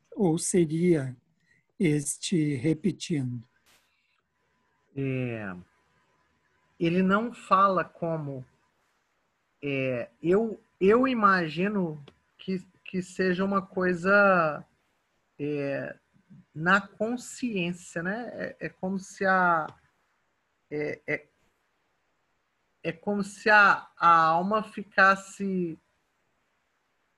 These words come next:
Speaker 2: é, eu vou, eu vou falar da imagem que eu tenho, tá? Ela, ela, aqui é, é a imagem que a Ivone tem desse processo,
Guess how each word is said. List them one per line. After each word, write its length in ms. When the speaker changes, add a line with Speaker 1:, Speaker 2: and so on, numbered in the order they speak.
Speaker 2:
é, 400
eu 120
vou, 160
eu 100
vou 180
falar 280
da 100
imagem 420
que 100
eu 80
tenho, 340
tá? 260
Ela, 520
ela, 960
aqui 380
é, 400
é 100
a 80
imagem 420
que 120
a 60
Ivone 540
tem 480
desse 420
processo, 680